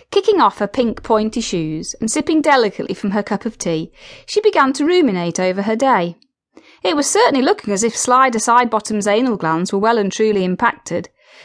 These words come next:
but short of using dynamite, would there be time to remove them tomorrow? Her appointments were fully booked, and she couldn't envisage having a free moment anywhere. In her coffee break, she was seeing a rep about the wonders of extracellular matrix technology,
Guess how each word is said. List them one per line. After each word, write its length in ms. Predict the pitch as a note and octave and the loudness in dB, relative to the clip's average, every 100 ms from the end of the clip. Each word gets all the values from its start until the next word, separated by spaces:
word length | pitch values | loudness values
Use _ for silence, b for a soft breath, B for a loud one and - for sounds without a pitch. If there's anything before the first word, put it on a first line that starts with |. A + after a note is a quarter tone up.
| b | b
but 140 | - - | -4 0
short 300 | F4+ F#4+ B3+ | 2 2 2
of 80 | |
using 360 | B3+ C4+ A#3+ A3 | 0 0 0 0
dynamite, 800 | A3 A3+ B3+ F3+ D3+ F3+ - - B3+ | 2 4 2 0 -2 -4 -6 -10 -6
would 140 | B3+ | -2
there 80 | D4 | -2
be 80 | D#4 | -2
time 320 | E4 D4+ D4+ | 2 4 2
to 100 | D4+ | 0
remove 380 | D4 D4 D#4 D4 | 0 2 0 0
them 140 | D#4 | 0
tomorrow? 560 | D4+ D4 E4 E4 E3 E3 _ _ B B B | 2 2 2 2 -2 -6 _ _ B B B
Her 100 | - C4+ | 2 2
appointments 640 | C4+ D4+ G4+ G3 F3 - | 4 2 2 0 -4 -4
were 60 | |
fully 280 | B3 C#4+ C4+ | -2 0 2
booked, 400 | B3+ E4+ - - B B | 2 0 -2 -8 B B
and 100 | C4 | -4
she 100 | C#4 | -2
couldn't 300 | C4+ A4+ G4 | -2 0 2
envisage 500 | A#3+ A3+ D4+ G#3+ F#3+ | 2 2 2 2 0
having 220 | A3 A3 | 0 0
a 20 | |
free 280 | G#3+ C#4+ E4 | -2 -2 2
moment 420 | B3+ B3 G3 F#3+ | 2 2 0 0
anywhere. 540 | B3+ F4 F#4 E3 D#3+ E3 _ _ _ B B - | 0 2 2 0 -2 -4 _ _ _ B B -4
In 120 | B3 | -2
her 80 | G3+ | 0
coffee 320 | G#4+ A4+ A#3 | 0 0 -2
break, 360 | F3 E3 - | -2 -2 -4
she 140 | - B3 | -4 -4
was 100 | A#3+ | 0
seeing 300 | - A3+ A#3+ | 0 2 2
a 40 | |
rep 240 | D4 D4 G3 | 4 2 0
about 260 | F3+ F#3 | -2 0
the 100 | G#3+ | 2
wonders 440 | B3+ C4 A#3+ F3+ E3 | 2 2 2 0 -4
of 120 | E3 | -4
extracellular 800 | - - - G#3 - G#3 G3+ G#3+ | -4 -6 -8 -6 0 0 2 2
matrix 460 | A#3 B3 - - - | 0 0 -4 -10 -6
technology, 640 | G3 F3 E3+ E3 E3+ E3+ | -4 -2 -2 -2 -4 -8